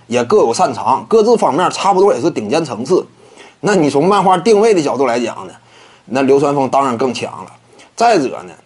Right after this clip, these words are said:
就是流川枫啊，他你就原型的角度考虑，当然据说呢，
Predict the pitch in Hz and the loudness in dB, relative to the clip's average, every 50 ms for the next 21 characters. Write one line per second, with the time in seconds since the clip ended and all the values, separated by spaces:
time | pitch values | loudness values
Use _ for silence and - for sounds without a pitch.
0 | _ _ _ _ _ _ _ - 185 202 202 180 170 196 196 208 208 208 196 185 | _ _ _ _ _ _ _ 0 2 4 4 4 4 4 4 4 2 2 2 0
1 | 135 107 - - - 92 85 - - - 156 170 180 185 160 123 117 120 170 175 | 0 -2 -6 -10 -10 -10 -10 -10 -8 -2 0 2 2 2 0 -2 -2 0 2 2
2 | 156 123 117 131 190 247 214 - 131 139 185 214 208 139 131 110 110 117 123 110 | 2 2 2 2 2 2 2 2 0 2 2 2 2 2 0 -2 0 0 -2 -2
3 | - - 87 92 101 101 92 - - 151 175 180 160 160 165 160 185 185 160 156 | -2 -6 -8 -6 -8 -8 -8 -4 -2 0 0 2 0 0 0 2 2 2 2 2
4 | 127 101 95 95 104 107 104 87 | 0 0 -2 -6 -6 -6 -6 -6